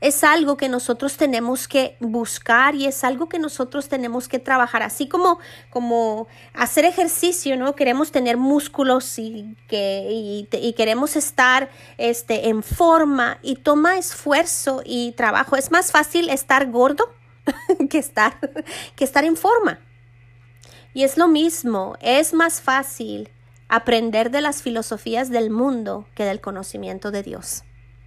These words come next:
Am, estamos en una corriente, estamos en medio de una corriente que nos quiere arrastrar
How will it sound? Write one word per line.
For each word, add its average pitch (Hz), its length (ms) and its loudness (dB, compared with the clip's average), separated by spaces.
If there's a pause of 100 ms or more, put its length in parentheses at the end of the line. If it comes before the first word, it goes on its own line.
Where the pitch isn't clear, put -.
(920)
Am, 247 520 4 (320)
estamos 294 580 2
en 339 80 4
una 311 200 2
corriente, 247 1120 0
estamos 269 420 -2
en 262 220 -4
medio 294 300 -2
de 320 100 -4
una 285 280 -4
corriente 254 920 -2
que 208 120 -6
nos 208 280 -8
quiere 262 440 -4
arrastrar 233 1000 0